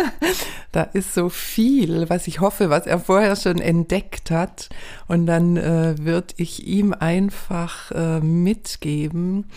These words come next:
diese Schönheit des Hochgebirges.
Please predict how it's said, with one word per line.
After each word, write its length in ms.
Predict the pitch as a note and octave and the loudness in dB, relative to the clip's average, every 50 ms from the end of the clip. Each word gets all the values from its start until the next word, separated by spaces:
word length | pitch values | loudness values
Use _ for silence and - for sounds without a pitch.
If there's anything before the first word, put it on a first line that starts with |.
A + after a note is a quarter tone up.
| - - - - - - - - - - | -16 -18 -18 -18 -18 -18 -16 -12 -4 0
diese 420 | F#3 F#3 F3+ - - F3 E3+ D#3+ | 2 2 2 2 2 0 0 0
Schönheit 760 | - - - - - E3+ E3 F#3+ A3 G#3+ G3 F3+ E3 E3 - | 0 0 -2 0 0 2 2 2 2 2 2 2 0 0 0
des 200 | - - - - | -2 -4 -4 -4
Hochgebirges. 1160 | D#3 D#3+ F3+ F#3+ - - - C#3+ - - - D#3 - C#3 - - D3+ D#3 - - - - - | -2 -2 -2 -4 -4 -6 -6 -6 -4 -4 -4 -4 -4 -4 -4 -6 -6 -6 -6 -8 -10 -10 -12